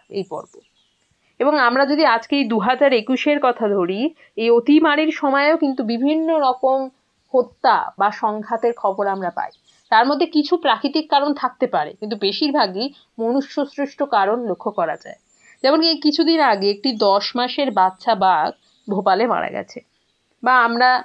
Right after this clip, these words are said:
যদি আলিপুরদুয়ারের দিকে দেখি তাহলে আলিপুরদুয়ারে ভোটের সময়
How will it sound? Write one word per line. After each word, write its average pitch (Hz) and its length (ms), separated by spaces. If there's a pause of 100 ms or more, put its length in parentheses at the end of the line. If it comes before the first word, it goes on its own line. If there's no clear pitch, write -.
যদি 240 280
আলিপুরদুয়ারের 233 1000
দিকে 214 240
দেখি 185 380
তাহলে 202 180
আলিপুরদুয়ারে 202 840
ভোটের 208 320
সময় 185 420